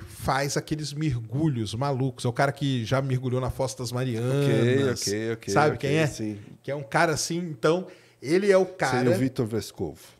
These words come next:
Speaker 1: Isso, ele mesmo. Já conversou com ele?
Speaker 2: Não.
Speaker 1: Não?
Speaker 2: Não.
Speaker 1: Ele parece ser um cara sensacional,
Speaker 2: Deve
Speaker 1: cara.
Speaker 2: ser. Interessantíssimo. Ele
Speaker 1: É.
Speaker 2: deve ter e-, ele é um cara muito envolvido nesse negócio,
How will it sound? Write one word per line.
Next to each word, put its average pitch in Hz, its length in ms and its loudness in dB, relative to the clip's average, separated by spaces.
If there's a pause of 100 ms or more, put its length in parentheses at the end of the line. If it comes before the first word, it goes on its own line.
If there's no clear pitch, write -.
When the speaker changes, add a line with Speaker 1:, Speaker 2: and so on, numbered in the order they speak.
(160)
Speaker 1:
Isso, 196 1000 0
ele 185 220 2
mesmo. 120 320 -2 (420)
Já 170 140 6
conversou 165 400 4
com 214 100 2
ele? 226 180 4
Speaker 2:
Não. 110 300 2 (100)
Speaker 1:
Não? 175 340 2
Speaker 2:
Não. 107 280 -2 (200)
Speaker 1:
Ele 196 240 6
parece 247 400 2
ser - 60 0
um 214 60 -2
cara 202 280 6
sensacional, 202 920 0
Speaker 2:
Deve 139 160 4
Speaker 1:
cara. 107 120 -4
Speaker 2:
ser. 87 240 -6 (160)
Interessantíssimo. 117 1040 -4 (100)
Ele 294 100 -8
Speaker 1:
É. - 20 -8
Speaker 2:
deve 131 260 -2
ter 143 240 -6 (1160)
e-, 196 200 6
ele 233 240 12
é - 20 12
um 202 80 8
cara 175 300 8
muito 190 440 4
envolvido 139 880 0
nesse 98 300 -6
negócio, 90 480 -8